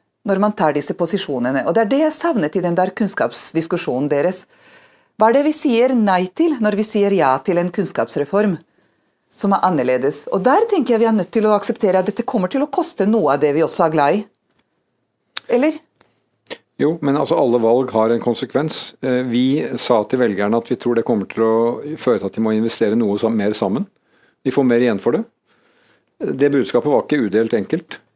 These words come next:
Speaker 2: eh, og det var ikke helt sikkert at det var riktig heller, men,
Speaker 1: Mm.
Speaker 2: eh, det var i hvert fall ærlig.
Speaker 1: Mm.
Speaker 2: For vi tror vi får mer igjen for den investeringen sammen. Kunnskap er ikke gratis.
Speaker 1: Mm.
Speaker 2: Kunnskap som skal være tilgjengelig for alle, og i hovedsak noe du ikke skal betale for, må vi betale for sammen.
Speaker 1: Mm.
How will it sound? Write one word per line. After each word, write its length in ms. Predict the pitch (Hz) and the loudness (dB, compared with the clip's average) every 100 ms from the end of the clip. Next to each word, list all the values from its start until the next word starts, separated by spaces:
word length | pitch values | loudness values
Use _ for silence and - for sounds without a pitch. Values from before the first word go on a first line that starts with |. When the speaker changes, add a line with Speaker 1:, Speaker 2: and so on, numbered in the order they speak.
| - | -4
Speaker 2:
eh, 180 | 135 131 | -2 0
og 120 | 127 | 0
det 80 | 123 | 2
var 120 | 113 | 2
ikke 160 | 113 131 | 0 0
helt 140 | 127 - | 0 -2
sikkert 220 | 113 113 | -2 0
at 60 | |
det 40 | 120 | 0
var 80 | 117 | 0
riktig 200 | - 113 | 0 0
heller, 180 | 127 226 _ - | 0 -4 _ -6
men, 300 | 139 131 135 | 0 0 2
Speaker 1:
Mm. 40 | |
Speaker 2:
eh, 480 | 131 131 127 127 123 | 2 2 2 2 0
det 100 | 123 | 2
var 80 | 127 | 2
i 40 | |
hvert 80 | 120 | 2
fall 100 | 143 | 0
ærlig. 220 | 101 127 - _ _ - | 0 0 -4 _ _ -4
Speaker 1:
Mm. 200 | 190 175 _ 131 | -4 -6 _ -4
Speaker 2:
For 100 | 135 | 0
vi 100 | 131 | 0
tror 120 | 123 | 0
vi 60 | 117 | 0
får 80 | 135 | 2
mer 200 | 131 107 | 2 2
igjen 200 | 110 110 | 2 0
for 120 | 101 123 | 0 0
den 140 | 107 | 0
investeringen 440 | 113 110 107 104 113 | 0 0 -2 0 0
sammen. 520 | 110 110 165 175 135 | 0 0 -2 -6 -6
Kunnskap 380 | - 131 - 123 | -2 -2 0 -2
er 60 | - | -2
ikke 160 | 110 | -2
gratis. 440 | 104 95 165 175 - _ - | -2 -2 -4 -6 -10 _ -8
Speaker 1:
Mm. 220 | 185 180 _ | -8 -8 _
Speaker 2:
Kunnskap 380 | 151 120 - - | -2 0 -2 -2
som 120 | 127 | -4
skal 180 | - 120 | -2 -2
være 100 | 127 | 2
tilgjengelig 300 | 120 110 113 | 2 2 0
for 100 | 139 | 0
alle, 160 | 120 107 | 0 2
og 120 | 135 | 0
i 100 | 131 - | 0 0
hovedsak 720 | 131 95 95 - 135 131 - - - | -2 -2 -6 0 0 0 -8 -12 -4
noe 180 | 123 113 | -2 0
du 80 | 113 | -2
ikke 80 | |
skal 140 | - 110 | -2 -4
betale 320 | - 107 101 | 0 -2 0
for, 180 | 147 196 - _ - | 0 -2 -4 _ -2
må 80 | 135 | 0
vi 60 | 143 | 0
betale 280 | 151 120 | 0 -2
for 100 | 104 | -2
sammen. 340 | 120 92 95 107 _ _ _ _ | -2 -2 -2 -6 _ _ _ _
Speaker 1:
Mm. 260 | 196 190 | -2 -2